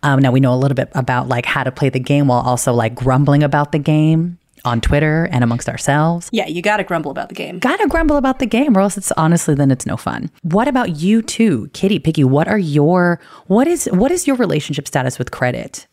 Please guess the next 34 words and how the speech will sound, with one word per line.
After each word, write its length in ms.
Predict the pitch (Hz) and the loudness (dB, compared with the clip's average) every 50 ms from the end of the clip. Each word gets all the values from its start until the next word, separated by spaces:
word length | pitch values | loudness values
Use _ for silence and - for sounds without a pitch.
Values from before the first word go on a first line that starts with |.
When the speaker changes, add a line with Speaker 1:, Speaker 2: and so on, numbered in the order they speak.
| _ _ - | _ _ -12
Speaker 1:
at 160 | 127 120 - _ | -12 -12 -10 _
this 200 | 135 135 - - | -8 -6 -6 -8
point? 560 | - - - - - - - 196 - - - _ - | -10 -6 -4 -4 -4 -4 -6 -10 -12 -14 -16 _ -4
As, 280 | - 131 123 123 123 - - | -2 0 0 0 -2 -4 -6
as 340 | - 139 135 147 139 - - - - - - - - _ _ _ | -6 -4 -2 -4 -4 -6 -10 -16 -20 -20 -20 -20 -20 _ _ _
adults, 580 | 165 160 156 143 156 165 156 165 160 151 - - | 0 0 2 2 2 4 4 4 2 0 -2 -2
or 140 | - 135 | 0 0
if 160 | 131 131 - - | 0 0 0 0
you 80 | 131 | -2
feel 260 | 131 - 139 135 131 | 0 2 2 2 4
the 80 | 127 131 | 4 4
way 100 | 123 120 | 4 4
that 140 | 117 117 123 | 2 2 0
I 60 | 131 | 0
feel, 300 | 139 - - 143 139 135 | 0 0 2 2 2 2
quote 260 | 135 - - 127 117 113 | 0 0 0 0 0 0
unquote 400 | 113 117 - - - 143 147 - | -2 -4 -6 -2 0 0 0 0
adults, 500 | - 143 127 143 135 131 127 - - - - - - - - - - - - - | 0 0 0 2 2 2 0 -2 -6 -12 -16 -20 -20 -20 -20 -20 -20 -18 -10 -4
tell 180 | - 214 220 | -2 2 2
me 140 | 240 277 302 | 4 4 4
about 340 | 240 170 175 170 165 - 147 | 4 2 2 2 2 2 2
y'all's 320 | 151 139 131 135 131 - | 2 2 2 0 -2 -4
credit 380 | - - - 143 131 131 127 - | -8 -6 -4 -2 0 0 0 -2
card 320 | - - 135 123 117 123 | -2 -2 -2 -2 -2 -4
journeys 480 | - - 123 139 151 135 82 87 131 131 | -2 0 2 2 2 2 0 -2 -4 -2
and 300 | 120 117 113 110 110 - | -2 -2 -2 -2 -4 -4
what, 280 | 131 123 123 113 - _ _ _ | -4 -4 -4 -4 -6 _ _ _
what 220 | 135 135 127 - | -2 -2 -2 -2
you've 160 | 135 143 135 | -4 -2 0
learned 200 | - 131 120 - | 0 0 0 -2
along 240 | - - - - 185 | -4 -6 -4 -4 -4
the 80 | - - | -4 -4
Speaker 2:
Mm. 20 | |
Speaker 1:
way. 220 | - - - 165 | -6 -8 -10 -12